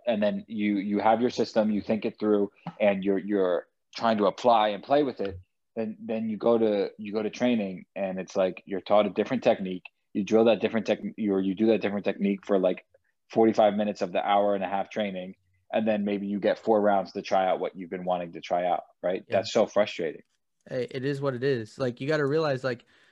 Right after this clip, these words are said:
Speaker 2: in Ju-, so do you think a college, you know, when you think about college and, like, any class, like, there's just general patterns where you go into a room,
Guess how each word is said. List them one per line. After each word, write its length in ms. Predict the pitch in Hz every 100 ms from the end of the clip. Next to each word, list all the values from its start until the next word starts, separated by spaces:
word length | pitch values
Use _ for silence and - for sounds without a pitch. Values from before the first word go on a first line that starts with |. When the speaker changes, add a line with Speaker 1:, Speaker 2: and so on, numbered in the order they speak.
| _
Speaker 2:
in 160 | - 139
Ju-, 200 | 135 135 -
so 360 | - 135 123 - _ _ _ _ _ _
do 80 | 139
you 200 | 185 214
think 320 | 196 196 - -
a 100 | 131
college, 680 | - 143 143 160 160 - - _
you 100 | 151
know, 160 | 151 139
when 140 | 139
you 60 | 156
think 140 | 196
about 200 | 175 143
college 500 | - 123 139 139 - -
and, 160 | 120 120
like, 320 | 113 110 _ _
any 220 | 139 160
class, 380 | - 131 127 131
like, 100 | 113
there's 240 | 135 113
just 180 | 127 110
general 320 | - 131 135
patterns 540 | 123 - 120 123 131 123
where 80 | 120
you 140 | 113
go 260 | - 123 135
into 200 | 131 131
a 80 |
room, 420 | 117 120 127 135